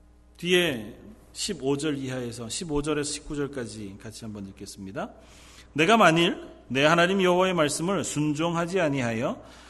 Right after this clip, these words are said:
내가 오늘 내게 명령하는 그의 모든 명령과 규례를 지켜 행하지 아니하면 이 모든 저주가 내게 임하며 내게 이를 것이니 내가 성읍에서도 저주를 받-, 들에서도 저주를 받을 것이요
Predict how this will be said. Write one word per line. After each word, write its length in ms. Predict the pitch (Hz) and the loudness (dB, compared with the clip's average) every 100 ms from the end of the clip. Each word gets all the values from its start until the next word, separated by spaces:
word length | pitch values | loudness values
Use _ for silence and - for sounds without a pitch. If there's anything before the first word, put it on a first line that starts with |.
| - - | -18 -2
내가 200 | 156 165 | 2 4
오늘 260 | 170 175 | 4 4
내게 220 | 165 170 180 | 4 4 4
명령하는 800 | 160 170 175 185 175 175 175 160 | 2 2 0 0 2 0 0 0
그의 180 | 160 | 0
모든 440 | 156 135 151 175 147 | 2 2 2 2 0
명령과 640 | 131 139 151 165 151 107 | 0 0 0 -2 -2 -2
규례를 680 | - 127 135 147 131 95 78 | -4 -2 -2 0 -2 -2 -10
지켜 420 | - 135 - 170 123 | -10 -10 -6 -2 -2
행하지 400 | 139 143 135 143 | -2 -4 -4 -4
아니하면 840 | 104 135 143 156 165 165 104 87 - - - - - | 0 2 4 4 4 4 2 -6 -16 -20 -20 -12 0
이 120 | 170 | 4
모든 320 | 165 214 226 | 6 6 6
저주가 480 | 175 151 156 156 127 | 4 2 2 2 2
내게 320 | 117 120 135 | 0 0 -2
임하며 800 | 127 131 131 127 117 110 117 208 - - - | -2 -2 -2 -4 -6 -6 -6 -8 -14 -20 -4
내게 260 | 131 143 | 0 4
이를 240 | 151 180 190 | 4 2 0
것이니 540 | 135 - 123 151 95 - - - - | -4 -6 -6 -6 -8 -12 -20 -20 -8
내가 200 | 202 220 | -2 0
성읍에서도 960 | 208 196 214 233 180 147 143 143 190 247 | 4 4 4 2 2 0 0 0 -2 -2
저주를 320 | - 131 135 | -4 -2 0
받-, 200 | 127 120 - - - - - - | 0 -2 -6 -20 -20 -20 -20 -4
들에서도 640 | 147 156 156 160 160 160 | -2 0 0 0 2 0
저주를 320 | 160 151 147 | 0 -2 0
받을 300 | 143 135 127 | 0 0 -4
것이요 480 | 127 110 131 156 254 | -4 -6 -4 -6 -6